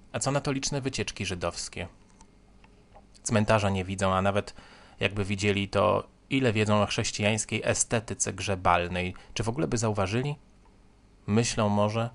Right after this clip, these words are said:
różne tu motywacje pisarz im może do konceptu przypisać,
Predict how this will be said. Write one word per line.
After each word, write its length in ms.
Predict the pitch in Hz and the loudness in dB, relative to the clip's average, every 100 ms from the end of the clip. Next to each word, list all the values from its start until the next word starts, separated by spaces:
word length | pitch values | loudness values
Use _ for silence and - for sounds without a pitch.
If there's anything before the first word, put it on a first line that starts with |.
| - - - - - - - | -12 -20 -20 -20 -20 -20 -16
różne 420 | - 95 110 143 135 | -4 -2 0 0 -2
tu 120 | 117 | 0
motywacje 540 | 110 107 104 101 101 | 0 0 -2 -2 -4
pisarz 340 | - - 101 104 | -6 -6 -4 -2
im 80 | |
może 220 | 101 95 101 | -2 -2 -4
do 80 | |
konceptu 400 | 107 107 127 - | -2 -2 -2 -6
przypisać, 600 | - 190 135 92 - - | -6 -6 -6 -6 -6 -8